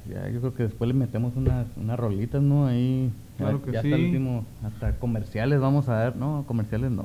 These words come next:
Speaker 1: eso
Speaker 2: Hay que revivir a Valentín Elizalde.
Speaker 1: <laughs>
Speaker 2: Yo quiero poner el lobo domesticado ahí para el siguiente podcast.
Speaker 1: No, imagínate,
Speaker 2: <laughs>
Speaker 1: no. Vamos a,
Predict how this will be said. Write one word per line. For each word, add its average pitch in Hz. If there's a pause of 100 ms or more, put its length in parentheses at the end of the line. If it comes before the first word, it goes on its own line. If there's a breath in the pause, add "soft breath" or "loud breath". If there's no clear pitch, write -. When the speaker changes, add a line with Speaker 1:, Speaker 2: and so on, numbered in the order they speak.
(120)
Speaker 1:
eso -
Speaker 2:
Hay 127
que 156
revivir 143
a 147
Valentín 135
Elizalde. 131 (500)
Speaker 1:
<laughs> -
Speaker 2:
Yo 123
quiero 139
poner 127
el 135
lobo 139
domesticado 123
ahí 127
para 123
el 110
siguiente 113
podcast. 110 (800 loud breath)
Speaker 1:
No, 107
imagínate, 139
Speaker 2:
<laughs> -
Speaker 1:
no. 160 (1120)
Vamos 123
a, 113